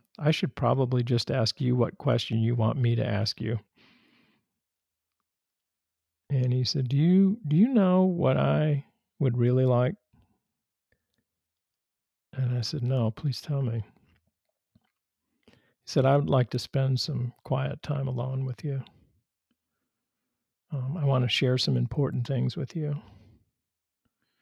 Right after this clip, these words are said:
I would love for you to ask me a few personal questions." And I just said, "What,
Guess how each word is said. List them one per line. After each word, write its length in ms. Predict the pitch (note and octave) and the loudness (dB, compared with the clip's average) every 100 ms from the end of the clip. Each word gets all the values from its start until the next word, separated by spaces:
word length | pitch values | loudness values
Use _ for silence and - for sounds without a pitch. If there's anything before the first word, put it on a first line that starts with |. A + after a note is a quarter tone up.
| _ _ _ - | _ _ _ -6
I 100 | C#3 | 0
would 300 | C3+ B2+ B2+ - _ _ _ - - | 2 2 -2 -10 _ _ _ -8 2
love 380 | C3+ C3 B2+ | 4 4 2
for 160 | - A#2+ | -2 -2
you 400 | A2+ B2 B2+ A#2 | 0 2 2 2
to 160 | - - | -2 -6
ask 360 | B2+ A#2 - | -4 -4 -2
me 420 | A#2 A#2+ A#2 A2 G#2+ - _ _ _ _ _ _ _ _ _ - | 0 2 2 0 -2 -10 _ _ _ _ _ _ _ _ _ -12
a 60 | B2 | -10
few 220 | - C#3 | -8 -8
personal 500 | - B2+ B2+ F3 D3 | -6 -4 -4 -6 -8
questions." 680 | - F#2+ - G3+ E3+ - - _ _ _ _ _ _ _ _ _ _ _ _ _ _ _ _ _ _ _ _ - | -10 -12 -12 -14 -14 -16 -20 _ _ _ _ _ _ _ _ _ _ _ _ _ _ _ _ _ _ _ _ -12
And 160 | C3+ B2+ | -8 -8
I 80 | A#2+ | -8
just 240 | C3 - | -8 -10
said, 240 | - B2+ B2 | -10 -10 -6
"What, 180 | C#3+ | -6